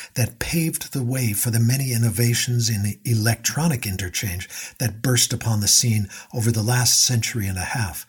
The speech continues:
from the telegraph to the radio, from television to the personal computer and the smartphone. If alphabetic literacy can be seen as a concentrated form of animism, let us now ask,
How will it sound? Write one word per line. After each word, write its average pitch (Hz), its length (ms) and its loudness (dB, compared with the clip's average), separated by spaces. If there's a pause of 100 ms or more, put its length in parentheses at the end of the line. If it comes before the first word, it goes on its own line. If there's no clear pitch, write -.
(240)
from 113 180 0
the 98 80 0
telegraph 110 800 -4 (140)
to 120 100 -4
the 117 100 2
radio, 104 540 0 (240)
from 101 220 -2
television 123 720 0
to 113 120 -4
the 85 100 -8
personal 117 460 -2
computer 123 600 -4 (400)
and 107 120 0
the 98 60 -2
smartphone. 90 800 -2 (960)
If 123 220 -2 (100)
alphabetic 127 640 0
literacy 117 640 2 (220)
can 110 180 2
be 98 120 0
seen 127 340 4
as 104 160 4
a 98 80 -4
concentrated 110 800 -2
form 123 420 0
of 90 160 -6 (140)
animism, 107 600 0 (600)
let 131 160 -2
us 127 220 2
now 135 340 0
ask, 127 400 0